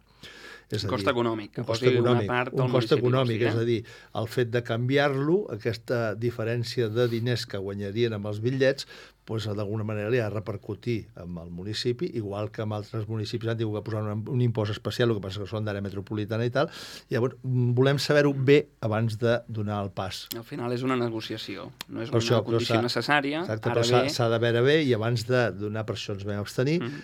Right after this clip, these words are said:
Speaker 1: creiem que hem de tenir tots els, els números sobre la taula i llavors un cop estiguin tots els números sobre la taula veiem si és interessant o no és interessant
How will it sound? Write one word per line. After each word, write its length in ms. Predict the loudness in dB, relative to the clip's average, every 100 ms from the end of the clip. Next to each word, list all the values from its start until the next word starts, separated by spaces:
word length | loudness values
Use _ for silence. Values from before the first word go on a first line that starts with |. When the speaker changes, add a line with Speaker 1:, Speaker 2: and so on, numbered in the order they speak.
| -10
Speaker 1:
creiem 460 | -4 0 2 0 0
que 120 | -2
hem 120 | 0
de 200 | 0 -2
tenir 400 | -4 -6 -4 -4 -4
tots 260 | -4 -4
els, 280 | -10 -12 -14 -12
els 200 | -10 -4
números 300 | -2 -2 -6
sobre 180 | -6 -4
la 80 | -2
taula 380 | 0 2 2 0
i 200 | -4 -4
llavors 300 | -4 -6 -6
un 100 | -6
cop 160 | -6 -6
estiguin 280 | -6 -6 -6
tots 140 | -6
els 140 | -6
números 260 | -6 -6 -4
sobre 160 | -4 -4
la 60 |
taula 240 | -2 -2 0
veiem 240 | 0 -4
si 140 | -6 -8
és 120 | -8
interessant 500 | -10 -8 -8 -8 -8
o 80 | -10
no 60 | -8
és 60 |
interessant 600 | -10 -10 -12 -12 -10 -10